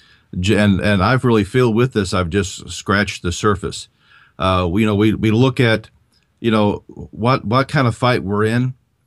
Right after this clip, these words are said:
understanding the dynamics of that fight, what really happened in the garden, what really happened at the cross. When you understand those things,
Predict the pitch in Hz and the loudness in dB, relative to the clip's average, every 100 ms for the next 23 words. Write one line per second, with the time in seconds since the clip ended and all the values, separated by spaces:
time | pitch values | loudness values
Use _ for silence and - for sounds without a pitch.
0 | _ - _ _ 123 117 - 123 117 101 | _ -20 _ _ -2 0 0 0 0 0
1 | 92 101 104 107 110 110 117 95 107 - | 0 0 2 0 -2 -4 -4 -2 -4 -2
2 | 104 101 67 113 123 113 120 110 120 113 | -2 0 0 -2 0 0 0 0 0 0
3 | 110 98 85 80 101 110 107 107 104 113 | 0 -2 -2 -2 0 2 0 0 2 2
4 | 104 113 110 113 110 110 92 85 - - | 2 0 2 0 0 0 -2 -4 -8 -2
5 | 104 101 95 - - - _ 117 120 117 | 2 2 -2 -8 -20 -20 _ 2 4 4
6 | 117 127 110 - 135 147 156 107 85 78 | 4 2 0 -2 0 0 0 0 -2 -4
7 | - 76 73 69 | -6 -6 -6 -8